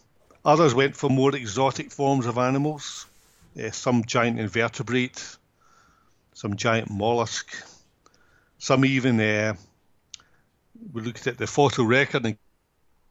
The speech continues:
came up with some Nessie-looking animals.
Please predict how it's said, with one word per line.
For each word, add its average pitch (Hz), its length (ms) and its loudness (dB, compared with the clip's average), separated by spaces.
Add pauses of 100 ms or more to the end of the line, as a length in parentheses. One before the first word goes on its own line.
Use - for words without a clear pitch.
(160)
came 117 240 -2
up 117 140 -2
with 117 100 -10
some 110 380 0 (800)
Nessie-looking 147 640 0
animals. 120 680 -2